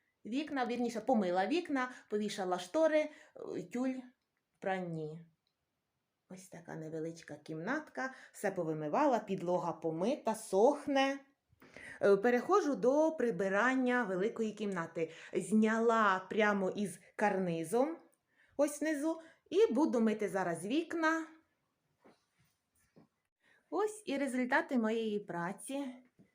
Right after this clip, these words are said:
Тюль вісить, штори. На печі все вісить, застелено, драбинка. Ось так, гарненько.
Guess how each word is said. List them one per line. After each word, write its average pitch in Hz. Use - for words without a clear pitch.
Тюль 262
вісить, 190
штори. 277
На 208
печі 240
все 208
вісить, 233
застелено, 226
драбинка. 196
Ось 196
так, 180
гарненько. 185